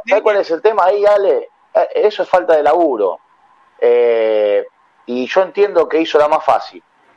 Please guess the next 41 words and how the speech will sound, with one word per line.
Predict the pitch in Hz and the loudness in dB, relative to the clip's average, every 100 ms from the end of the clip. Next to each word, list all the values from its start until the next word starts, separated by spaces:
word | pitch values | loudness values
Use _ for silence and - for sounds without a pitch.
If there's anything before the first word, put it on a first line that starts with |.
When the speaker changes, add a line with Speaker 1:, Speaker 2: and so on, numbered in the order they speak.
| _ _ | _ _
Speaker 1:
y | 107 | -4
estuvo | 117 175 160 | -2 0 0
bien. | 151 160 117 80 _ _ _ _ _ _ _ _ _ - - | 2 0 -2 -4 _ _ _ _ _ _ _ _ _ -20 -8
Hizo | 165 175 | -4 0
la | |
más | 160 | 0
fácil | 160 170 156 | 0 -2 0
para | 131 127 | 0 2
atrás. | 123 92 - _ | 0 -2 -4 _
El | 120 | -6
primer | 180 226 | -2 0
partido | 180 170 214 202 160 | 0 -2 0 0 2
con | 143 | 0
Independiente | 151 147 147 190 208 170 | -2 -2 -2 -2 -2 -2
yo, | 147 170 160 - _ _ _ _ _ _ _ | 0 2 2 -2 _ _ _ _ _ _ _
bueno, | 110 107 | 0 2
voy | 113 | 2
a | 123 | 2
vender | 117 127 | 2 0
lo | 117 | 0
que | 117 | 2
hago, | 113 90 | 0 0
¿no? | 104 147 - _ _ _ - | -2 -4 -6 _ _ _ -2
Eh, | 110 110 110 107 - 113 | 0 2 2 0 0 0
ahí | 113 156 | 2 2
en, | 170 143 131 | -2 -4 -2
en | 123 123 117 110 | -2 -2 -6 -2
De | 120 | 0
Igual | 151 180 | 2 2
a | |
Igual, | 160 151 117 | 2 0 0
en | 110 | -2
el | 107 | -2
canal | 123 156 | 0 0
de | 139 131 | -2 -2
YouTube | 127 147 120 | -2 -2 0
de | 110 | 0
De | |
Igual | 117 139 | 0 0
a | |
Igual, | 135 117 98 | 0 0 0